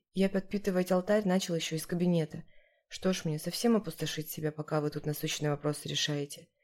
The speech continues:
Резко оборвал стихийницу ректор. «Да куда уж, ты опустошишься, как же? На тебе пару миров создать можно», белобрысая отвернулась от Ричарда,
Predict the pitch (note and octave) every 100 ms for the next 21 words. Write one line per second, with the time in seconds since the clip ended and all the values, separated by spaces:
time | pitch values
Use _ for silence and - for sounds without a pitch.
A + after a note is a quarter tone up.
0 | _ _ - D#3+ - D#3+ D#3+ D#3 D#3 -
1 | E3 G3+ G#3 G3 E3+ D#3 - - - _
2 | _ _ _ _ _ _ F#3+ A#3+ C#4 F#3+
3 | G#3+ G3+ F#3 - - _ A3+ A3 G3+ -
4 | G3+ - F#3 - E3+ E3 G3 G#3 F3+ F3
5 | E3+ - _ _ _ _ G3 G3 A3 A3
6 | A3 A3 A3 G3+ A3 - G3 F3+ F3 E3+
7 | E3 E3+ E3 F3 - E3+ E3 E3+ A3+ A#3
8 | F#3 - F3+ F3 E3 - - A#3 A#3 A3
9 | G3